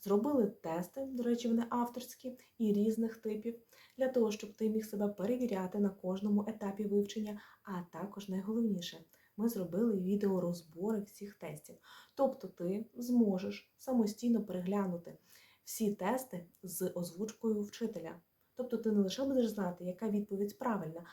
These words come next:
а й чому вона правильна. Ну, погодьтесь, бувало таке, що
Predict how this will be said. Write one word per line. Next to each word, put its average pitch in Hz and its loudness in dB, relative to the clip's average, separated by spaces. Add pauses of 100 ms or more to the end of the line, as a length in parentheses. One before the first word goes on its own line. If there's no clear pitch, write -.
(120)
а 233 4
й 220 6
чому 208 2
вона 196 2
правильна. 151 -8 (840)
Ну, 226 0 (500)
погодьтесь, 175 -6
бувало 208 -2
таке, 180 -10
що 190 -6